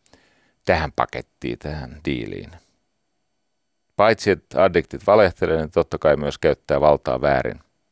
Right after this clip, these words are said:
Ne on hirviömäisen julmia. Siihen liittyy julmuus, joko itseään kohtaan,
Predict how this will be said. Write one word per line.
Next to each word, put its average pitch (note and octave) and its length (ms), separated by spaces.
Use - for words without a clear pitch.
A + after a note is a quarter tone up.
Ne F#2 80
on G2 60
hirviömäisen D#2+ 640
julmia. D2 420
Siihen G#2+ 160
liittyy F2 400
julmuus, G#2 520
joko A2 260
itseään C3 420
kohtaan, A#2 480